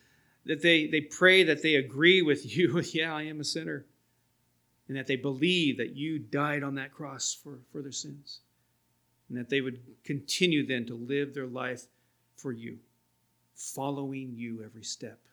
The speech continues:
every decision. And I pray, Lord, that you would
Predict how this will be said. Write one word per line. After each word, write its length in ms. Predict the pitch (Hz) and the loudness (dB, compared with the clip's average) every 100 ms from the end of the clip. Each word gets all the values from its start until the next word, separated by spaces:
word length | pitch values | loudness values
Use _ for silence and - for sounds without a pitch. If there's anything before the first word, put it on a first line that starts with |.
| _ _ _ _ - | _ _ _ _ -6
every 240 | 143 135 131 | -4 -2 -4
decision. 640 | 127 - 139 117 135 110 _ _ _ _ _ _ _ _ _ _ _ _ | -2 -2 -2 -4 -6 -12 _ _ _ _ _ _ _ _ _ _ _ _
And 80 | 131 | -2
I 60 | 143 | -2
pray, 280 | 143 175 170 | 6 8 8
Lord, 220 | 170 156 | 6 6
that 200 | 143 143 | 2 2
you 160 | 165 | -2
would 200 | 147 139 | 0 0